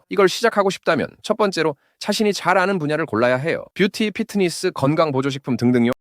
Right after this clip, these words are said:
두 번째는 이미 광고를 돌리고 있는 브랜드를 찾아야 돼요. 광고 안 하는 브랜드한테 일일이 설명하고 설득하는 건 시간이 오래 걸리거든요. 광고 안 돌려도 수익 잘 나는 브랜드도 있죠.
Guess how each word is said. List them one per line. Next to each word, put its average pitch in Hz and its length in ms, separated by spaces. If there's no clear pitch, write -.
두 139 100
번째는 139 560
이미 104 400
광고를 120 460
돌리고 78 340
있는 65 220
브랜드를 113 460
찾아야 - 320
돼요. - 120
광고 147 260
안 127 80
하는 123 220
브랜드한테 110 520
일일이 113 400
설명하고 104 720
설득하는 113 480
건 95 100
시간이 135 360
오래 113 220
걸리거든요. 80 440
광고 120 260
안 110 140
돌려도 101 440
수익 160 320
잘 98 200
나는 120 240
브랜드도 117 400
있죠. - 280